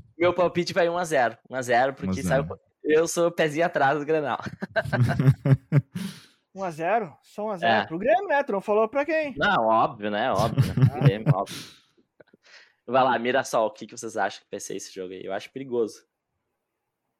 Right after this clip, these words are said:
Speaker 2: Acho que vai ser um a um o jogo.
Speaker 3: Um a um, Chico? Um a um, Chico? Pô, que decepção.
Speaker 2: <laughs> É.
Speaker 3: Bom, pelo menos o Grêmio se cla-,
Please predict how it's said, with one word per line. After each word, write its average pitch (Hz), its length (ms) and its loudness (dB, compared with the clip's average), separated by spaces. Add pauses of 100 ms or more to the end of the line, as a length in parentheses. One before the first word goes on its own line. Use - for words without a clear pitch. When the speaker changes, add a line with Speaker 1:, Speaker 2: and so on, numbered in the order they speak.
(200)
Speaker 2:
Acho 98 180 -4
que - 60 -18
vai 107 80 4
ser - 140 2
um 107 100 8
a 117 60 8
um 104 160 6
o 101 60 4
jogo. 85 220 0 (800)
Speaker 3:
Um 208 140 -6
a 233 100 2
um, 294 260 -2
Chico? 113 520 -16 (920)
Um 247 120 -14
a 330 100 -10
um, 233 300 -8
Chico? 120 560 -14 (120)
Pô, 262 320 -14
que - 120 -20
decepção. 233 560 -6
Speaker 2:
<laughs> 285 40 -10
É. - 40 -6
Speaker 3:
Bom, 165 220 -4
pelo 180 140 -4
menos 220 120 -6
o - 20 -6
Grêmio 262 180 -4
se - 100 -16
cla-, 262 180 -2